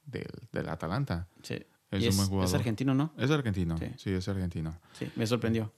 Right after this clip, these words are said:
Speaker 2: Fue, fue buen, él, él, yo creo que él fue el que sobresalió en ese partido con los pases que, que ha dado.
Speaker 1: Y ha sobresalido en todos los últimos partidos del Atalanta. Si no me equivoco, es el M V P en las últimas dos temporadas del Atalanta.
Speaker 2: Ah.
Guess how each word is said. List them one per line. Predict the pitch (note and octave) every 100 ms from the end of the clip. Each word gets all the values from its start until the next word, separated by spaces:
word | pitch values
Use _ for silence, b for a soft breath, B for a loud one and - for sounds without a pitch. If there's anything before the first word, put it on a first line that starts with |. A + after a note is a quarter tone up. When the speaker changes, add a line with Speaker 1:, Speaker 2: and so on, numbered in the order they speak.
| -
Speaker 2:
Fue, | A#2+
fue | A2+ A#2+ A#2
buen, | A#2 A#2 -
él, | A#2 G#2 B2 A#2
él, | B2 A#2
yo | B2
creo | B2 C3
que | B2+
él |
fue | B2 B2+
el |
que | -
sobresalió | - A#2 G#2 A2+
en | A2+
ese | A2+ -
partido | A2+ - A2+ A2 -
con | A2
los | G#2+ G#2+
pases | A2 A2
que, | - A#2 A#2 B2+ -
que | -
ha | A#2
dado. | A#2+
Speaker 1:
Y |
ha | F#2
sobresalido | F2+ G2 G2 F#2 F#2 G2
en | G2
todos | F#2+ F#2+
los | F#2
últimos | F2 F#2 F#2
partidos | E2+ F2 F2+
del | F2
Atalanta. | E2+ D#2+ F2 F2+ F2
Si | F#2+
no | F#2
me | F2 F2
equivoco, | F2 F2+ F2+ F#2+ A2+
es | G#2+ G2+
el | F2+
M | F2+
V | F2
P | - F#2+ G2
en | F#2+
las | F2
últimas | F2+ - F2 F2
dos | E2
temporadas | F2 E2 E2 F#2+
del | -
Atalanta. | - - - - - _ B
Speaker 2:
Ah. | B